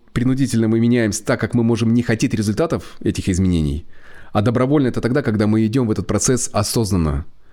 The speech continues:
понимая, что мы здесь для того, чтобы мы топчем эту землю не для того, чтобы просто кайф ловить, а для того, чтобы что-то для самим собой создать, в се-, себя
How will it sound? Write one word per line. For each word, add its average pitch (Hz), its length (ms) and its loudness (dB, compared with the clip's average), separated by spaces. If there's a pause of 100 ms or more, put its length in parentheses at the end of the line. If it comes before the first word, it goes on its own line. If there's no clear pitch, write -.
(160)
понимая, 117 420 2
что 110 200 -2
мы 113 160 4
здесь 98 260 2
для 101 120 0
того, 135 200 2
чтобы 104 220 -2
мы 110 100 2
топчем 113 380 0
эту 107 120 0
землю 107 280 2
не 104 80 2
для 107 140 2
того, 147 140 2
чтобы 101 260 -2
просто 104 280 -2
кайф 95 240 -2
ловить, 82 400 0 (460)
а 98 60 0
для 95 80 2
того, 123 140 0
чтобы 110 200 -4
что-то 123 260 -2
для 107 160 2
самим 110 320 0
собой 104 260 0
создать, 101 400 0
в 95 340 -8
се-, - 280 0
себя 131 400 2